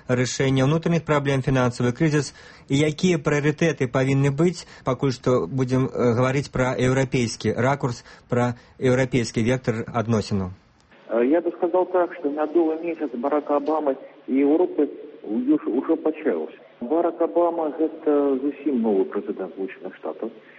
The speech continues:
Speaker 2: які прыйшоў пад лозунг абнаўлення і іна-, інавацый. І гэта значыць, што гэта будзе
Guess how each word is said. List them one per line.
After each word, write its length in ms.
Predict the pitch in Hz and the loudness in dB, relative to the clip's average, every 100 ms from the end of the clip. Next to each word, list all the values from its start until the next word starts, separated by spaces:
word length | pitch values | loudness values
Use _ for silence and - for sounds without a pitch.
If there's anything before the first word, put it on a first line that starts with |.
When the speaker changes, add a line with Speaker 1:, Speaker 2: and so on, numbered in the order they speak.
| - - | -20 -2
Speaker 2:
які 320 | 127 131 147 | 0 2 0
прыйшоў 500 | 135 143 135 151 127 - | 0 -2 0 2 0 2
пад 240 | 104 95 - | -2 -2 -2
лозунг 320 | 107 98 95 92 90 | 0 0 -4 -6 -4
абнаўлення 640 | 92 95 101 101 95 87 | -4 0 0 0 -2 -4
і 240 | - 98 95 | -8 -6 -2
іна-, 160 | 101 104 | -4 -2
інавацый. 560 | 110 202 185 170 - 151 - - - - | 0 2 2 -2 -4 -6 -6 -20 -10 -2
І 80 | |
гэта 320 | 131 160 160 156 | 2 2 2 0
значыць, 340 | 160 165 156 - | 0 -2 -4 -2
што 120 | 143 | -2
гэта 240 | 147 147 139 | 0 -2 2
будзе 320 | 151 151 | 2 2